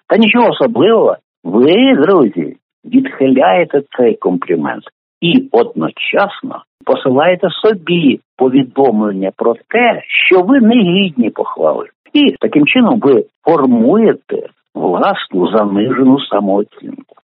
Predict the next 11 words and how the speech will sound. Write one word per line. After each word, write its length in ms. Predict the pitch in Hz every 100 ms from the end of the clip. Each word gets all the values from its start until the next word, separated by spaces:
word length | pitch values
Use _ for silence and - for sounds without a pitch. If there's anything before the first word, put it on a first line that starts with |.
| _ -
Тому, 340 | 120 - - _ _ _
друзі, 460 | - 117 143 - - _
приймайте 800 | - 135 127 110 113 180 147 -
похвалу, 720 | 135 131 - 95 107 101 101 87
не 340 | 95 95 104
принижуючи 1200 | - 85 82 78 123 185 135 98 85 78 - 76 - - -
своїх 580 | 80 78 82 143 - -
достоїнств. 1040 | - - - - 131 - - - - _ _ _ _ _ _
Четверта 420 | - - - - -
позиція. 540 | - - - - _ - _ _ _ _
Порада. 420 | - 71 69 65